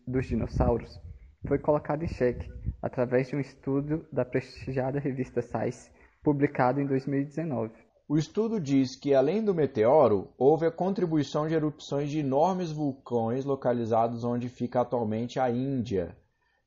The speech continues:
Speaker 2: Tais erupções contribuíram para a criação do cataclisma que extinguiu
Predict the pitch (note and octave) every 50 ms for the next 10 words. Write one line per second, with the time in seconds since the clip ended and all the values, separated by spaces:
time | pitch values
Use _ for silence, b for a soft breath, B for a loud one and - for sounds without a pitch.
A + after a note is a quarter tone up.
0 | _ _ - C3 C#3+ D3+ D3 D#3+ D#3 D3+ - - - - D3 D#3 D3+ - - E3
1 | D#3 - D#3 D#3+ D#3 D3 C#3+ C#3 D3+ D#3+ E3 D3+ D#3+ D3 D3 D3 C#3+ - C#3+ C#3+
2 | C#3+ C3+ B2+ - - B2 A#2+ B2 B2+ B2 - B2 B2 - B2 A#2+ - - - B2
3 | C3 D3+ E3+ F3+ F#3 F3+ F3+ - E3+ E3 D#3+ - - - F3 E3+ D#3+ C#3 C3 B2+
4 | C3+ D3 D#3